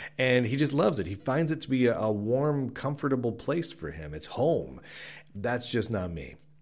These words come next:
Um, I like a little bit higher level than assembly. So I, I like C and Pascal and basic and those sorts of things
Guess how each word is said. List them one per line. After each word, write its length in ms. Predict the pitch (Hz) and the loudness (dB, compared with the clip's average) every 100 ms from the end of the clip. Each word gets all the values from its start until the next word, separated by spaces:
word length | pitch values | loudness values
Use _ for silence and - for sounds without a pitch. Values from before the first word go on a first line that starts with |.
| - - - | -20 -12 -4
Um, 280 | 107 104 101 | 0 0 2
I 80 | |
like 240 | 127 143 127 | 4 4 4
a 60 | |
little 360 | 127 139 175 151 | 4 6 6 6
bit 180 | 113 92 | 6 4
higher 300 | 104 107 104 | 2 2 2
level 380 | 95 95 90 87 | 2 0 -2 -4
than 180 | 87 | -4
assembly. 460 | 90 - 92 78 78 | -4 -4 -6 -6 -4
So 200 | - 110 | 2 4
I, 260 | 110 107 104 - - - | 6 4 0 -10 -14 2
I 80 | 131 | 4
like 200 | 135 131 | 6 4
C 540 | - 98 95 101 101 | 0 0 0 0 0
and 120 | 101 | 0
Pascal 680 | 98 95 98 - 85 87 92 | -2 0 0 0 0 0 -2
and 100 | 95 | -4
basic 460 | 80 80 - 92 92 | -4 -4 -4 -4 -4
and 100 | 87 | -4
those 240 | 85 82 | -4 -4
sorts 260 | 92 85 87 | -4 -4 -6
of 120 | 85 | -6
things 400 | 90 82 80 | -4 -4 -4